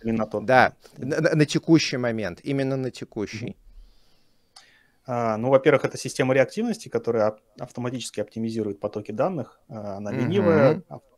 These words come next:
Speaker 1: контролирует, э, жизненный цикл ресурсов, вот это всё. В общем, это самая продвинутая система реактивности, которая вообще есть на текущий момент. А во-вторых, это, собственно, сама концепция мола, где, э, у тебя есть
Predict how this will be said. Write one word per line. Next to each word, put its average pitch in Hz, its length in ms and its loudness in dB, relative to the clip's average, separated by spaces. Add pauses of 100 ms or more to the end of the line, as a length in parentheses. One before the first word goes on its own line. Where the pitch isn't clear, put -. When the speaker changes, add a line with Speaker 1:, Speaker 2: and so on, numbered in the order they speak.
(220)
Speaker 1:
контролирует, 117 680 -2
э, 104 460 -6
жизненный 110 380 -6
цикл 107 300 -10
ресурсов, 170 500 -8
вот 104 120 -10
это - 140 -10
всё. - 260 -14 (340)
В - 40 -2
общем, 127 180 -2
это 131 120 -2
самая 131 220 4
продвинутая 120 440 0
система 113 320 -6
реактивности, 110 480 -6
которая 98 360 -12
вообще 90 360 -18
есть - 300 -20 (360)
на 95 80 -20
текущий - 380 -18
момент. 101 240 -18 (600)
А 101 200 -6
во-вторых, 120 400 0
это, 156 200 0
собственно, - 340 -6
сама 143 240 0
концепция 135 440 -4
мола, 151 300 0
где, 110 440 0 (540)
э, 101 640 -8 (100)
у 117 80 -8
тебя 117 240 2
есть 123 180 -2